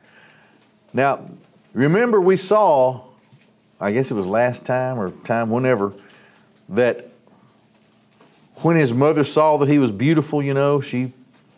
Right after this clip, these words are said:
saved him. It kinda sounded like if he had been ugly, <laughs> she wouldn't have, she wouldn't have saved him, <laughs> right? Well, it goes deeper here.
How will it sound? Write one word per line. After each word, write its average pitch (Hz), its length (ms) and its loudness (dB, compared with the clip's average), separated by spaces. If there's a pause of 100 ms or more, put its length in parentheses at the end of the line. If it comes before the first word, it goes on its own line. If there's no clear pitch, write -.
(140)
saved 127 360 0
him. 120 100 -4
It 98 180 -8
kinda 117 220 -2
sounded 117 360 -4
like 107 240 -2
if 90 80 -16
he 107 60 -6
had 95 160 -6
been 110 140 -4
ugly, 101 420 -2 (240)
<laughs> - 240 -20
she - 240 -2
wouldn't 123 380 -2
have, - 460 -12
she - 200 -2
wouldn't 156 220 2
have 127 80 0
saved 135 380 0
him, - 360 -10
<laughs> - 40 -20
right? 123 260 -2 (840)
Well, 127 380 0 (1300)
it 147 100 -8
goes 170 260 0
deeper 202 400 -2
here. - 360 -10